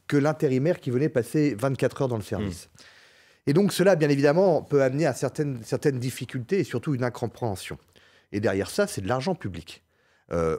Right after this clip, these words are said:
Speaker 1: on est, l'intérim pour l'hôpital public, c'est un virgule cinq milliard d'euros
Speaker 2: Hmm.
Speaker 1: chaque année. Et donc, ce n'est pas être contre l'intérim, bien au contraire, mais de réguler et de plafonner
Speaker 2: Mais
Speaker 1: le
Speaker 2: vous
Speaker 1: coût.
Speaker 2: allez décourager certains de faire
Speaker 1: Alors,
Speaker 2: de l'intérim.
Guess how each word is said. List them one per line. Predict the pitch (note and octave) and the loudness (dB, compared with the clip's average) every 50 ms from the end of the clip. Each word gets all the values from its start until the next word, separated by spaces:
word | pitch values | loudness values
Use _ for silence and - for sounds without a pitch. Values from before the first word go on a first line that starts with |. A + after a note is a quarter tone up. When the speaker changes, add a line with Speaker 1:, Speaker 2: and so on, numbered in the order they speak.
| - - | -4 -6
Speaker 1:
on | - - F#2 A2+ A#2+ | -6 -4 -2 -2 0
est, | B2 A#2+ G#2+ - - | 0 0 0 0 0
l'intérim | G#2+ A#2 G#2+ - - A#2 G2+ C3 E3 A3 G3 | -2 -2 -2 -2 -2 -2 0 0 0 0 0
pour | - A#2 A2+ | -2 -2 -2
l'hôpital | - - A#2 G2 | -2 -2 -4 -4
public, | - - G#2 G#2+ C#3 F#3 G3+ - | -4 -6 -6 -4 -2 -4 -4 -4
c'est | - - - B2 A#2+ B2+ - - - | -8 -4 -2 0 0 0 -2 -4 -4
un | C3+ D3+ D3 | -2 -2 -2
virgule | C3+ A2+ G2+ A2+ G#2 | -2 -4 -4 -6 -8
cinq | - - D#3 D#3+ - - C3+ | -6 -6 -6 -6 -6 -6 -8
milliard | A#2 G#2+ A2+ B2+ C3 A#2 G#2+ | -6 -4 -2 -2 -2 -2 -2
d'euros | G#2 A2+ A#2+ G#2+ C3+ D#3+ D#3+ | -2 -2 0 0 0 0 -2
Speaker 2:
Hmm. | - - | -4 -8
Speaker 1:
chaque | - - - - C3+ A#2+ - G#2+ | -12 -10 -6 -4 -4 -4 -4 -4
année. | F2 E2 D2 - _ _ _ _ _ _ - - - - _ _ _ | -6 -6 -8 -12 _ _ _ _ _ _ -20 -20 -20 -20 _ _ _
Et | D3 C#3 | 0 2
donc, | D3+ F#3+ F3 - - - _ _ _ _ _ _ _ _ _ _ _ | 4 4 2 2 -2 -10 _ _ _ _ _ _ _ _ _ _ _
ce | - G#2 | -6 -4
n'est | G2+ G#2+ G2 | -4 -4 -2
pas | - A#2+ A2+ | -2 -2 -2
être | G#2+ - - - E2+ - _ - | -2 -2 -4 -10 -14 -12 _ 0
contre | F#3 D#3+ C#3+ - - A#2 | 2 2 2 2 0 -2
l'intérim, | G2+ F#2+ - C3 A#2+ C#3+ G#3 B3+ C4 F3 | -2 0 0 0 2 2 2 0 0 -4
bien | A#2+ F2+ F2 G#2+ G#2+ | -6 -4 -2 0 0
au | G#2 | 0
contraire, | - - A2 - - F3 G#3 A#3+ F#3 | 0 -2 -4 -4 0 0 0 2 2
mais | C3 | 0
de | A2 G2+ A#2 | 0 0 -2
réguler | F#2+ - A2+ C3 F#3 G#3 F#3+ C#3+ C#3+ D3 B2 B2+ D3+ G3+ - - _ _ _ _ _ - | -2 -2 0 4 4 4 4 4 4 4 4 4 2 2 -2 -10 _ _ _ _ _ 0
et | B2+ | 2
de | B2+ A#2+ A#2+ | 2 2 2
plafonner | - - - F3+ F#3 E3 - - B2+ A#2 A#2+ C#3 F#3 G3 - | 2 2 2 2 2 2 2 2 0 2 2 0 -2 -2 -2
Speaker 2:
Mais | B2 B2+ C3+ | 0 2 2
Speaker 1:
le | - A2 | 2 2
Speaker 2:
vous | A#2 A#2 | 0 0
Speaker 1:
coût. | G#2 B2 | 0 0
Speaker 2:
allez | A2+ B2 C#3+ | 2 2 2
décourager | C3 A#2+ C3+ C3 - C#3+ A#2 A#2+ A2+ G#2+ C3+ C#3 | 2 0 -2 -2 -2 -2 -2 -2 -2 -2 -2 -2
certains | - B2 - - - B2+ | -4 -4 -6 -4 -4 -4
de | C#3+ C3+ | -4 -4
faire | - B2 A2 | -2 0 2
Speaker 1:
Alors, | B2+ B2+ A2 | 2 2 2
Speaker 2:
de | |
l'intérim. | G#2 - A2+ G2+ F#2 F#2 C3+ | 0 -2 0 2 2 2 2